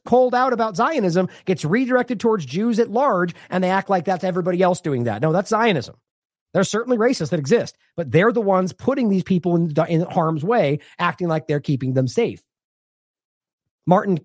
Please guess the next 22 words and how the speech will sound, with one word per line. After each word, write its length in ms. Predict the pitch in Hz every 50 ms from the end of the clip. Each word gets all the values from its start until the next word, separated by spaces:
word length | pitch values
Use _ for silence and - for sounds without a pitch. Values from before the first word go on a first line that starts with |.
| _ _ -
uh, 440 | 165 156 151 147 143 135 131 127 120 113
Kanoki 600 | - 156 147 151 190 226 - - 175 151 151 143
points 240 | - 147 139 120 -
out, 240 | 151 151 170 165 - - _ _ -
"You 100 | - 143
can't 220 | - 220 233 233
make 160 | 220 220 202
this 180 | - 208 185 -
up. 220 | 156 104 - _ _ _ - - - -
Leaders 380 | 143 160 214 247 269 269 247 190
of 140 | 196 147
far-right 440 | - - 208 226 262 254 233 214 208
Swedish 560 | - - - - 190 233 254 277 285 269 -
party 440 | - - 262 247 175 113 107 151 - _ _ _ _ _ _ _ _ _ _ _ -
with 240 | 170 180 185 - _
neo-Nazi 680 | - 139 147 175 214 254 269 269 269 269 269 269 - 285
roots 460 | 269 320 339 294 214 - - - - _ _ _ _ _ _ _ _ _ _ _ _ _ _ _ -
until 420 | 214 220 220 - - - 277 302 294
now 320 | 269 285 320 349 277 247
boycotted 760 | 196 160 131 117 - 277 330 403 - - 226 196 175 151 143 147
Israeli 400 | 147 123 131 151 147 135 131 123
officials 500 | 120 - 131 123 - 160 202 269 -